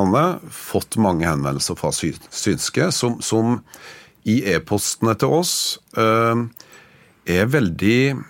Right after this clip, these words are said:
eh, hva skal jeg si, oppriktige i sitt ønske på at saken skal oppklares, og de er veldig oppriktige i sin overbevisning. Altså, de mener helt oppriktig,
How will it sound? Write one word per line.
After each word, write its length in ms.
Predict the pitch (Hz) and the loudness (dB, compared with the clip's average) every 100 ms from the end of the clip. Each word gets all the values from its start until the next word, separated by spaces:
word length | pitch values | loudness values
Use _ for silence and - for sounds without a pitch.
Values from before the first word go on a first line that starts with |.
| - _ - | -20 _ -6
eh, 640 | 101 107 107 104 104 107 107 | 0 2 4 2 2 0 0
hva 100 | 101 | -2
skal 140 | 98 110 | -2 -2
jeg 80 | 110 | 0
si, 140 | 117 - - | -2 -2 0
oppriktige 800 | 151 - 113 101 - - 185 254 - - _ | 0 2 0 -2 -10 -4 -4 -4 -12 -20 _
i 100 | 135 | 0
sitt 280 | 135 117 - | 2 -2 0
ønske 480 | 113 69 - 90 87 - _ | 0 0 -2 0 -2 -4 _
på 200 | - 92 95 | -4 0 2
at 160 | 104 95 _ - | 0 -2 _ -10
saken 540 | - - 80 - 82 | -4 0 0 0 -2
skal 160 | - 87 | 0 -2
oppklares, 1000 | - - - - - 87 95 107 - - 107 | -2 -20 -18 -12 0 2 4 2 0 -2 0
og 200 | 113 113 | 0 2
de 140 | 123 | 2
er 80 | 135 | 2
veldig 240 | 131 95 - | 2 -2 -2
oppriktige 560 | 135 - 104 - - 117 | -2 2 0 -2 0 0
i 80 | 131 | 2
sin 160 | 123 | 0
overbevisning. 640 | 175 143 92 104 - 285 240 - _ - - - - | 2 2 2 0 0 -2 -4 -10 _ -16 -16 -14 -2
Altså, 180 | 117 143 | 2 2
de 140 | 120 147 | 2 4
mener 720 | 170 175 165 95 80 98 180 - | 2 2 2 0 0 0 -2 0
helt 320 | 117 151 165 | 2 2 2
oppriktig, 400 | 175 143 - 285 | 0 0 0 -2